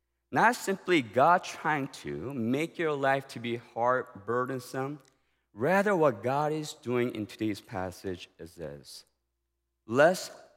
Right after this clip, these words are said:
have a moment to define our relationship. "You know everything about me. I am the Lord your God. And now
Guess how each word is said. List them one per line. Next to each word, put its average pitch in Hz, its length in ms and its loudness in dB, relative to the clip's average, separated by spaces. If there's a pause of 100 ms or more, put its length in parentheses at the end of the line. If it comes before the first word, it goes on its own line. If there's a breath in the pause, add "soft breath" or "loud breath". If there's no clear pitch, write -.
(160)
have 123 260 0
a 127 100 0
moment 95 880 -6 (440)
to 120 80 -8
define 123 640 0 (120)
our 98 120 -8
relationship. 76 840 -16 (1080)
"You 156 180 4
know 175 180 4 (100)
everything 196 520 2
about 131 400 2
me. 117 600 -2
I 151 160 0
am 156 220 -2
the 135 80 -4
Lord 113 300 -6
your 92 120 -10
God. 82 320 -14 (720)
And 127 180 2
now 139 240 8